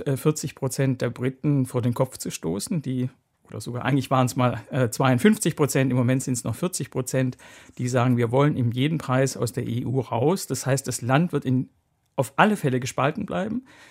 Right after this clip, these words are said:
Das Land wird auch als mehr oder weniger wahrgenommen, dann, selbst wenn es den Brexit nicht geben sollte, als Vasall der E U. Es wird eine Zollunion geben.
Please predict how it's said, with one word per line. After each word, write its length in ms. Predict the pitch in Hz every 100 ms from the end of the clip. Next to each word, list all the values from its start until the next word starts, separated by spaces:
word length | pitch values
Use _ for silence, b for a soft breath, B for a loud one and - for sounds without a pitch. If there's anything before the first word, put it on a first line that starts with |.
| B -
Das 140 | 120
Land 260 | 135 151 143
wird 300 | 147 160 - _ _ _ -
auch 540 | 139 185 254 - - - -
als 300 | 143 139 131
mehr 220 | 151 180
oder 120 | 156
weniger 320 | 147 135 127
wahrgenommen, 640 | 120 143 165 156 139 127
dann, 320 | 123 147 190 127
selbst 340 | 139 151 -
wenn 160 | 139 147
es 180 | 139
den 200 | - 123
Brexit 400 | 120 143 - 143
nicht 240 | 180 208 -
geben 260 | 135 127
sollte, 460 | 120 110 110 113 -
als 220 | 131 135
Vasall 360 | 127 127 117 127
der 160 | 123
E 160 | 110 -
U. 220 | 131 208 - _ _
Es 140 | 165
wird 140 | 135 123
eine 180 | 123 113
Zollunion 600 | 175 202 185 160 160 151
geben. 460 | 151 139 139 135